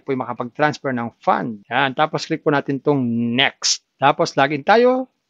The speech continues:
sa ating GCash. So, makaka-receive tayo ng code. Tapos, click po natin tong next. Ayan, meron na tayong investment nun. Mag-aantay lang tayo ng kita araw-araw. So, sa withdraw naman, click lang tong withdraw.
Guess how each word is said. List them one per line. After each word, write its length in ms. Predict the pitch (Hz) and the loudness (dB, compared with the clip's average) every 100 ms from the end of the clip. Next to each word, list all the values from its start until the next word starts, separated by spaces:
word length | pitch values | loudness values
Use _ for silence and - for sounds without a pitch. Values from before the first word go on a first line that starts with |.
| _ | _
sa 320 | - 143 127 | -12 -6 -6
ating 320 | - 139 127 | -2 -2 -2
GCash. 480 | 104 208 247 269 - | -2 -2 0 -2 -2
So, 80 | 135 | 0
makaka-receive 560 | 123 123 120 123 131 110 | 4 4 2 -4 -6 0
tayo 240 | 131 123 | 0 0
ng 160 | 120 113 | -2 -8
code. 480 | - 208 196 190 175 | 2 6 6 4 2
Tapos, 320 | - - 139 | 2 2 -2
click 160 | - 135 | -4 -2
po 80 | 147 | 0
natin 320 | 131 123 131 | 2 0 -2
tong 400 | - 131 135 120 _ 113 117 120 127 | -4 -4 -4 -8 _ -6 -2 0 0
next. 560 | 143 - - - - _ | 0 -2 -2 0 0 _
Ayan, 240 | 123 151 139 | -2 0 0
meron 160 | 131 | 0
na 80 | 147 | 0
tayong 240 | 151 160 | 0 0
investment 400 | 151 175 - 294 | 0 0 0 -2
nun. 240 | 277 254 247 | 0 2 2
Mag-aantay 400 | 131 127 143 143 | 2 0 0 2
lang 160 | 143 | 2
tayo 160 | 143 139 | 2 0
ng 80 | 135 | 0
kita 480 | - - 240 - - | -2 0 0 0 -4
araw-araw. 1040 | 131 151 156 - 131 113 123 120 110 104 - | 0 2 2 0 -2 -2 -2 -4 -6 -12 -14
So, 80 | 127 | -4
sa 80 | |
withdraw 320 | 143 147 147 208 | 0 2 2 2
naman, 320 | 214 196 190 | 2 2 0
click 160 | - | -6
lang 160 | 135 131 | -6 -4
tong 160 | 139 127 | -2 -2
withdraw. 560 | 117 117 151 208 185 | -2 -2 0 -2 -6